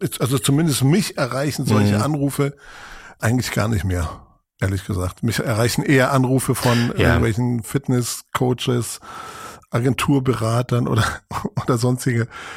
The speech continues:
Speaker 1: Akquise-Menschen. Aber also sowas eher nicht mehr. Meinst du, das hat sich mehr auf digital verlagert?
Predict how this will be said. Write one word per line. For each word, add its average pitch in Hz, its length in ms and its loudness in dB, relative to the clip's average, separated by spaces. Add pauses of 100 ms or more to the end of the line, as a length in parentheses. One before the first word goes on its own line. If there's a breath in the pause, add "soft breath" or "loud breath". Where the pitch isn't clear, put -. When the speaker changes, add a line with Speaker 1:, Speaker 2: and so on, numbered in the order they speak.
(280 loud breath)
Speaker 1:
Akquise-Menschen. 120 1300 0
Aber 107 380 0 (260)
also 127 300 -2
sowas 139 320 0
eher 135 260 0
nicht 127 380 2
mehr. 104 140 2
Meinst 127 260 0
du, 165 40 2
das 151 160 0
hat 165 120 -2
sich - 180 -2
mehr 131 320 2
auf 139 160 -4
digital 131 460 2
verlagert? 101 580 0